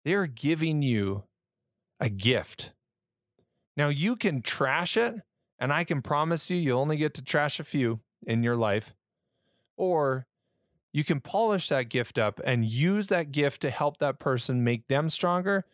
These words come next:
and they'll do the same for you. And immediately when somebody gives you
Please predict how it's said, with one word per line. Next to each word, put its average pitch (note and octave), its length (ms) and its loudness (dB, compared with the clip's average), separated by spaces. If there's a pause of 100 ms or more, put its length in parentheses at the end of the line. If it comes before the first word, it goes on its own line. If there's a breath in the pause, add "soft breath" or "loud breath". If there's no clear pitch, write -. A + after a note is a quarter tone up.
(220 soft breath)
and C3 180 0
they'll D#3 200 2
do D#3 140 0
the C3+ 140 0
same A#2+ 280 2
for - 180 -2
you. G2 320 0 (320)
And E3+ 120 2
immediately F#3 640 2
when C3 240 0
somebody A3 600 2
gives E3 340 -2
you A2+ 200 0